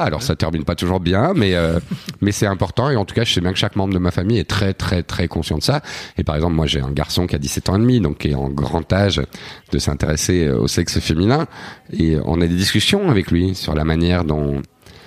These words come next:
Speaker 1: dont, dont on doit protéger les gens qu'on aime, même quand on les aime plus, par exemple.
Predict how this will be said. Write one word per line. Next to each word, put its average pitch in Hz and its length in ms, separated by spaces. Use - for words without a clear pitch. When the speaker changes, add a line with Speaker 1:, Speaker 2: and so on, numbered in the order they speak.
Speaker 1:
dont, 73 340
dont 78 160
on 73 140
doit 78 280
protéger 87 500
les 80 120
gens 78 160
qu'on 85 220
aime, 143 200
même 95 420
quand 87 260
on 90 60
les 104 160
aime 135 120
plus, 104 240
par 80 180
exemple. 80 460